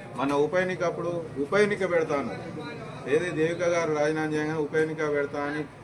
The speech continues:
పెడితే అప్పుడు నాకు బీజేపీ పార్టీ అవకాశం కల్పించింది. నువ్వే మా అభ్యర్థి అని చెప్పింది. నేను ఇక్కడ ఈ, ఈ ప్రాంత ప్రజలకు అందరు ఇల్లు తిరిగినా, ఓట్లు అభ్యర్థించిన.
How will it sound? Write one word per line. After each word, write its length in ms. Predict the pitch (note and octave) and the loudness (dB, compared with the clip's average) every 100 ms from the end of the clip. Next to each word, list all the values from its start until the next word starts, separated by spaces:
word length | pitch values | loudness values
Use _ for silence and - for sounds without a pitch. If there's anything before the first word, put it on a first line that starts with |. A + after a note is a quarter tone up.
| - - | -8 2
పెడితే 240 | D#3 - | 4 6
అప్పుడు 320 | G3+ F3+ F#3+ | 4 4 -2
నాకు 180 | F3+ E3+ | -2 -2
బీజేపీ 320 | D3+ D#3+ E3+ E3 | -2 0 0 0
పార్టీ 220 | D#3 D3 | 0 2
అవకాశం 440 | C#3 C#3 D3 C#3+ C3 | 0 0 -2 -2 -4
కల్పించింది. 680 | C3 C3 C#3+ - D#3 F#3 E3 - D3+ B2+ | -6 -6 -8 -8 -8 -8 -8 -8 -8 -2
నువ్వే 220 | D#3 F#3+ | 0 2
మా 120 | F3+ | 2
అభ్యర్థి 480 | E3 D3 D#3+ D#3 D#3+ | 2 2 0 0 0
అని 420 | D#3 D3+ D3 C3+ | 0 0 -4 0
చెప్పింది. 280 | C#3+ D#3 E3+ | 0 0 -4
నేను 160 | E3 | -2
ఇక్కడ 240 | D#3 D3+ C#3+ | -2 2 2
ఈ, 180 | C#3 C3+ B2+ B2 B2 | 2 0 -2 -6 -2
ఈ 100 | C#3 | -2
ప్రాంత 380 | C#3 C#3 C#3+ D#3 | 2 0 0 0
ప్రజలకు 320 | D#3 D3+ C3+ | 2 2 0
అందరు 220 | C3+ C#3+ | -4 -4
ఇల్లు 340 | B2+ C#3+ D#3 | -2 -2 -2
తిరిగినా, 380 | C#3+ C#3 D3 D3+ | -2 -2 -2 0
ఓట్లు 340 | D3 C#3 C#3+ B2+ | 2 2 0 -2
అభ్యర్థించిన. 720 | A#2 C3 D3 D3+ C#3 D#3 | 2 2 4 2 -2 -2